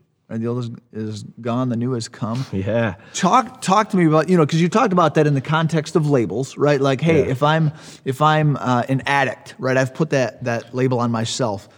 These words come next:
Speaker 1: But in Christ, through the power of Jesus, through the power of the Holy Spirit, like, I, I don't have to be that. Like, I, I can, I can wear the label of, of freedom. Um,
Speaker 2: Yeah.
Speaker 1: you know, so you talked about that, that passage. This whole transformation process of becoming a new creation,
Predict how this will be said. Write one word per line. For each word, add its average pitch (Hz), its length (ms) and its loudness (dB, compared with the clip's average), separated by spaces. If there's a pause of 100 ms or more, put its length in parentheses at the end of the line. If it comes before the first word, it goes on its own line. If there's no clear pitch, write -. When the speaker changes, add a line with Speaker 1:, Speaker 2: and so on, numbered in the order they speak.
(160)
Speaker 1:
But 143 160 0
in 135 140 2
Christ, 156 640 -2
through 151 120 -2
the 135 100 0
power 143 380 0
of 143 100 -2
Jesus, 127 320 -6
through 139 100 -4
the 120 80 -4
power 139 240 -2
of 143 60 2
the 131 60 -2
Holy 127 180 -2
Spirit, 202 520 -2 (480)
like, 135 300 -4 (340)
I, 135 200 -2 (240)
I 139 80 0
don't 160 300 2
have 156 320 0
to 135 60 -2
be 113 160 -2
that. 98 220 -8
Like, 120 160 -4
I, 131 140 0 (100)
I 127 120 -6
can, 123 280 -4
I 127 120 -6
can 135 120 -8
wear 123 100 -2
the 117 60 -4
label 120 240 -4
of, 95 200 -10
of 101 180 -10
freedom. 85 760 -6
Um, 95 360 -12 (160)
Speaker 2:
Yeah. 101 100 -4
Speaker 1:
you 104 60 0
know, 165 60 2
so 160 120 0
you 160 80 6
talked 160 260 0
about 143 260 0
that, 120 260 -4
that 113 260 -8
passage. 156 640 -6 (1400)
This 170 260 0
whole 247 320 2
transformation 151 1080 -2
process 82 760 -6
of 113 420 -4
becoming 160 560 -2
a 139 80 -2
new 131 160 -2
creation, 110 600 -4